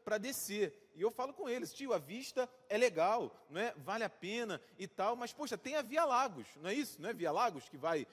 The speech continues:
pra lá também? Tem a Via Lagos, são várias pistas, super iluminada, um asfalto, é, é, é, novo, sempre sendo, é, é, repaginado, refeito ali. Vai chegar no mesmo lugar, mas são vias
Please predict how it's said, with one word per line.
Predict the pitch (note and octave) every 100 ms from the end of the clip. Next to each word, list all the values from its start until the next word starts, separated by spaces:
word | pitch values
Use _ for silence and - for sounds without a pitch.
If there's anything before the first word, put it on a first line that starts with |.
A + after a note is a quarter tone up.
| - -
pra | D#3 D3
lá | F3+
também? | F#3+ E3 G3+
Tem | C#4+ E4
a |
Via | C4 D#4+ C4+
Lagos, | G3+ B3+ A3+
são | B3 G3+ D#3+
várias | F3+ B3+ C#4+ A3 -
pistas, | - G3 A#3+ - E3+ - - -
super | - - D4+ C4 A#3
iluminada, | A3+ B3 G#3+ D#3 F#3+ A#3 G3
um | A3+
asfalto, | A3 - - A#3+ B3 A#3 - - -
é, | A3
é, | A3 G#3 G#3 G#3+
é, |
novo, | G3 F#3+ G3 A3+ C#4 F#3 E3+
sempre | - C4 A#3 A#3+ - -
sendo, | - A3 A#3 A3 G#3 - -
é, | F#3 F#3+ E3+ D#3+ C#3 A2 C#3+
é, | D#3+
repaginado, | A3 - A3+ F3 E3 G#3+ A#3 G3
refeito | G#3 - G#3+ A#3+ G#3
ali. | G3 A#3+ - - - -
Vai | A3+ F4
chegar | E4+ G#4 C#4+ E4
no | F4
mesmo | D#4 E4 C#4+ E4
lugar, | D4+ B3+ C#4+ B3+ - _ _ _ _ _ _
mas | A3 B3+
são | - C#4+ A3
vias | F#3+ G#3+ A#3 A#3 -